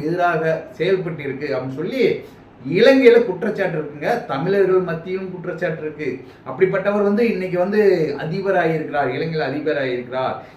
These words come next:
இவருடைய செயல்பாடு எப்படி இருக்கும்? ஏற்கனவே மாலத்தீவுல அதிபர் சீனாவுடைய ஆதரவு போக்கை கடைபிடிக்கிறார். அதே மாதிரி இலங்கையில இருக்கும் புதிதாக வந்த அனுர குமார திசாநாயக்கும் சீனாவுடைய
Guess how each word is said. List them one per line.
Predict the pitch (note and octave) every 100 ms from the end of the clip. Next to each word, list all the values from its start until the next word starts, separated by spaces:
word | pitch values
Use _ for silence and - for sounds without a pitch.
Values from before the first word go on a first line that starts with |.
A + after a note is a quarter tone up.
| -
இவருடைய | D#3+ F#3 E3+ E3 C#3+
செயல்பாடு | D#3+ G3 F3+ E3 D3 C#3+
எப்படி | C3+ D#3
இருக்கும்? | C3 C3+ C3 - - - - C3
ஏற்கனவே | D#3+ F3+ G3+ D3+
மாலத்தீவுல | E3 G3+ D#3+ F3 E3+ E3+ F3+ F3+ E3 D3 C#3+ C#3 B2+ C3+
அதிபர் | F3+ F3+ F3+ - - - - - - - -
சீனாவுடைய | F#3+ A#3+ A#3+ G3+ F3+ G#3+ -
ஆதரவு | F3+ E3+ E3
போக்கை | E3 D#3+
கடைபிடிக்கிறார். | C#3+ D3+ D3 C3+ C#3 B2 - - -
அதே | A#2+ F3
மாதிரி | G#3+ F#3+ D#3
இலங்கையில | G3+ A#3 A3+ G3
இருக்கும் | E3 D#3+ G3 F#3 - - - - - - - - - -
புதிதாக | F#3 G3+ G3+ F#3 F3 E3
வந்த | E3 G3+ E3+ A#2+ - - - C3
அனுர | F3 G3 F#3+ G3+ -
குமார | E3 F3+ F3+ D#3
திசாநாயக்கும் | D3+ F#3 F#3 F3 E3 D#3 F3+ E3 C3
சீனாவுடைய | - F#3+ A3 A3 G3 F3 D#3